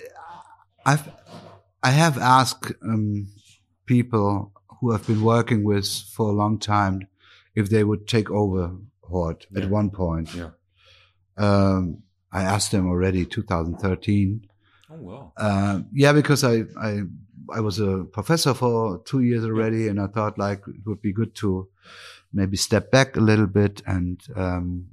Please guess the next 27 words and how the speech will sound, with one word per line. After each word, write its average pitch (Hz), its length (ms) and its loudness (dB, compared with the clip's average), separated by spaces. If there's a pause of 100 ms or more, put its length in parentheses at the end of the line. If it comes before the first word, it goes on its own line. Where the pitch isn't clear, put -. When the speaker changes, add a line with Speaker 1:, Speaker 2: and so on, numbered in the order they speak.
(160)
Speaker 1:
maybe 98 380 2
just 92 300 -2
be 95 140 0
the, 85 340 -2 (1400)
um, 82 460 -2 (580)
what 101 180 -2
is 95 200 2
it? 85 240 -2 (100)
I 87 100 -4
don't 90 160 0
know, 87 180 -2
the 80 120 -8
grandfather 92 640 -4
<laughs> - 40 -6
of 165 180 2
it 151 160 0
or - 80 0
Speaker 2:
Yeah, - 40 -2
Speaker 1:
something. 220 200 2
Speaker 2:
yeah, 208 200 2
yeah. - 60 -2
Speaker 1:
You 127 120 2
Speaker 2:
Sure, 147 80 6
Speaker 1:
know, 151 80 8
Speaker 2:
sure, 147 80 8
Speaker 1:
like, 131 200 6
Speaker 2:
sure. - 280 -14